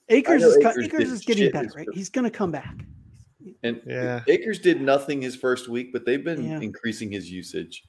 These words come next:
Speaker 1: Yeah.
Speaker 2: So I don't know how that's gonna play out over the course of the season.
Speaker 1: Honestly, the safer, easily the safer long-term value side is on the Drake London side there.
Speaker 3: Hmm.
Speaker 1: The,
Speaker 2: Yeah,
Speaker 1: the
Speaker 2: yeah.
Speaker 1: running back side, you
Speaker 3: Sure.
Speaker 1: were really hoping for a few weeks where they get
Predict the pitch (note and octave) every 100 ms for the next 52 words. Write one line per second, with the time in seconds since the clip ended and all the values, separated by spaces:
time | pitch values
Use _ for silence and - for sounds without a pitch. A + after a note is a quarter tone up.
0 | _ D#3 C#3+ C#3 C3 - F2+ F2+ F#2 _
1 | _ _ _ - A#2+ C#3 A#2+ A2 A2 G#2+
2 | G#2 - F#2+ - G2 F#2+ F#2 F2+ F2+ -
3 | F#2+ - F2+ - F#2+ F2+ G2 G#2 - G#3+
4 | A#3 G#3 E3+ C#3+ F#3 G3+ G3 D#3 C#3+ _
5 | - - _ A3 D4 D#4 E3+ C#3 C3 -
6 | _ _ _ - E3+ E3 - G3 F#3+ D#3+
7 | D3+ E3 E3+ E3+ D3+ D3 D3 C3+ C3 C#3
8 | C3+ C#3 C3+ B2+ B2+ C3 - - - -
9 | - - - _ _ _ _ _ A2+ B2+
10 | G#2+ B2+ E3 F#3 E3 F3 F3 G3+ A3+ G#3+
11 | F#3+ F#3 G3 F3 D#3+ F#3 E3 D3 F3 F3
12 | C#3+ E3+ D#3+ C#3+ D3 D3 C3+ E3+ D#3+ D#3
13 | - - C#3+ D#3 D3+ D3+